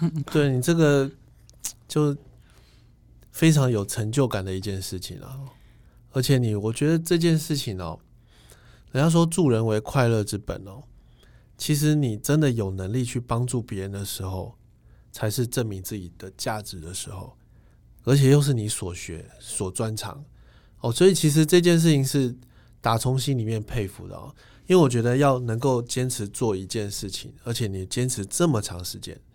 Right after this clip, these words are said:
然后遇到这么多样的困难，其实尤其是像推广这件事情哦，办活动是真的最辛苦的。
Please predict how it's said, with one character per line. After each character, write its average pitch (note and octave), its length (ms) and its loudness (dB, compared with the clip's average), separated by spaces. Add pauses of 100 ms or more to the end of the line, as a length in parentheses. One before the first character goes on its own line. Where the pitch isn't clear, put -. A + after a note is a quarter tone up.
(440)
然 - 80 -10
后 G#2+ 60 -4
遇 B2+ 120 -2
到 B2+ 160 0
这 C3+ 160 -2
么 B2 140 0
多 A2+ 300 0 (180)
样 B2 160 0
的 G#2 80 -4
困 A2+ 300 -2
难， F2 160 -14 (420)
其 D#3 160 0
实 E3+ 120 6
尤 C#3+ 120 6
其 C#3 160 0
是 C3 160 0
像 B2 240 0 (180)
推 D#3 160 4
广 B2 240 2
这 F#2 120 -2
件 F#2+ 180 -2
事 G2+ 140 -4
情 E2 160 -8
哦， - 100 -12 (600)
办 C#3+ 140 8
活 G#2+ 220 2
动 A2+ 180 2
是 G#2+ 160 -4
真 G#2+ 140 -2
的 F#2+ 100 -2
最 F#2 220 -4
辛 F2+ 220 -8
苦 - 180 -12
的。 A#2+ 160 -14